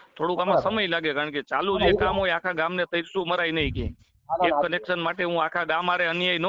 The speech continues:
Speaker 1: કરી શકું ને ભાઈ, ઈ તમે
Speaker 2: હા,
Speaker 1: સમજી
Speaker 2: બરાબર.
Speaker 1: શકો. આખા એક બાજુ ગામ હોય ને એક બાજુ એક વ્યક્તિ હોય તો હું આખા ગામને તો કેવી રીતના હેરાન કરી દઈ?
Speaker 2: હા,
Speaker 1: એટલે
Speaker 2: બરાબર,
Speaker 1: આને
Speaker 2: બરાબર.
Speaker 1: વાતનું વતંગડ છે. એટલે હું જઈને આને મળવાનો છું કે ભાઈ આમાં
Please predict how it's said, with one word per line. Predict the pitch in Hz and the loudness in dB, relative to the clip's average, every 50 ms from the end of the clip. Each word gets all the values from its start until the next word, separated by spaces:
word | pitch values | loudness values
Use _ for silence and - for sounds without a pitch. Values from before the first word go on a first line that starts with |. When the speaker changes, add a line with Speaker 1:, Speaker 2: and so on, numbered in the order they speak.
| 208 202 | 0 0
Speaker 1:
કરી | 196 185 160 151 | 0 0 0 0
શકું | 147 143 139 147 | 0 -2 -2 -2
ને | 170 247 | -2 -2
ભાઈ, | 233 196 143 - _ _ _ _ _ - | -2 -4 -4 -6 _ _ _ _ _ -8
ઈ | - 165 | -8 -4
તમે | - 185 190 214 208 180 | -4 -2 0 0 2 4
Speaker 2:
હા, | 175 | 4
Speaker 1:
સમજી | 170 143 175 185 175 | 4 4 4 2 0
Speaker 2:
બરાબર. | 175 165 | 0 0
Speaker 1:
શકો. | 165 165 - _ _ _ _ _ _ - | -2 -4 -4 _ _ _ _ _ _ -4
આખા | 143 151 - 175 | -4 -2 -2 -2
એક | 170 165 170 175 175 175 | -2 -2 -2 -2 -2 -2
બાજુ | 175 175 170 175 185 | -2 -2 -2 -2 -2
ગામ | 156 165 175 185 185 | 0 0 0 0 0
હોય | 180 175 | -2 -2
ને | 165 160 | 0 0
એક | 170 175 165 | -2 -2 -2
બાજુ | 165 175 175 160 165 | -2 -2 0 0 0
એક | 165 180 185 - | 0 -2 -2 -2
વ્યક્તિ | 175 165 165 - _ - 165 | -2 -4 -4 -4 _ -6 -2
હોય | 151 156 156 | -2 -2 0
તો | 147 151 | 0 0
હું | 147 151 156 | 0 0 0
આખા | 165 - 170 | 0 -2 -2
ગામને | 160 147 143 156 170 170 175 | -2 0 -2 -2 -2 -4 -4
તો | 170 170 | -4 -4
કેવી | 165 - 180 202 202 | -2 -2 -2 0 0
રીતના | 185 190 - 180 | -2 -2 -2 0
હેરાન | 160 156 156 160 156 151 | 0 0 0 0 -2 -4
કરી | 135 151 143 143 | -4 -4 -4 -4
દઈ? | 135 131 | -4 -6
Speaker 2:
હા, | 127 | -10
Speaker 1:
એટલે | 127 - _ _ _ _ _ _ _ _ _ _ _ _ _ - 139 151 | -14 -18 _ _ _ _ _ _ _ _ _ _ _ _ _ -10 -4 0
Speaker 2:
બરાબર, | 151 170 160 180 | 2 2 2 2
Speaker 1:
આને | 180 185 | 0 0
Speaker 2:
બરાબર. | 190 185 170 | 0 0 2
Speaker 1:
વાતનું | 165 175 - - 254 180 | 0 0 -2 -4 -4 -4
વતંગડ | 170 170 180 - 214 208 202 190 175 | -2 -2 -2 -2 -2 -2 0 0 -2
છે. | 151 - 151 | -2 -4 -8
એટલે | 165 185 _ _ _ _ _ - 156 175 | -10 -12 _ _ _ _ _ -6 -4 -4
હું | 180 170 | -4 -4
જઈને | 139 147 175 185 185 190 | -2 -2 -2 0 0 -2
આને | 190 185 | -4 -4
મળવાનો | - 151 156 180 196 202 196 185 175 165 | -4 -2 -2 0 0 0 0 0 -2 -4
છું | 143 170 | -4 -6
કે | 151 139 | -6 -4
ભાઈ | 143 151 | -2 -2
આમાં | 147 156 160 147 | 0 0 -2 -4